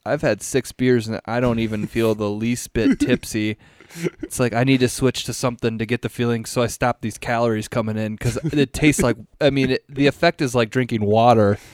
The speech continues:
Speaker 2: Yes.
Speaker 1: 'Cause we're so used to these high alcohol beers
Speaker 2: Yes.
Speaker 1: that our tolerance is way higher, and then when we go back to these beers, it's like, "Oh boy, okay,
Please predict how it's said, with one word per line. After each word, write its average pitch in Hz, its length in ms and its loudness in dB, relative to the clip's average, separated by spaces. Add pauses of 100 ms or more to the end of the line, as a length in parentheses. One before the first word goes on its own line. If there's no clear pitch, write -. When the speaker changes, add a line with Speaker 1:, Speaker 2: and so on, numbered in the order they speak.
(440)
Speaker 2:
Yes. - 480 -2
Speaker 1:
'Cause 151 140 6
we're 131 100 6
so 156 280 8
used 139 320 6
to 139 80 2
these 117 240 0
high 135 680 2
alcohol 120 500 2
beers 107 580 0 (160)
Speaker 2:
Yes. - 500 -8 (100)
Speaker 1:
that 113 300 4 (320)
our 120 80 2
tolerance 143 580 4
is 110 140 -6
way 135 440 8
higher, 123 460 2
and 110 160 2
then 117 120 0
when 120 120 2
we 117 120 2
go 127 120 2
back 127 260 2
to 117 80 -20
these 120 220 0
beers, 104 340 0
it's - 180 -8
like, 101 280 -4 (1200)
"Oh 123 200 4
boy, 104 280 4
okay, 104 380 0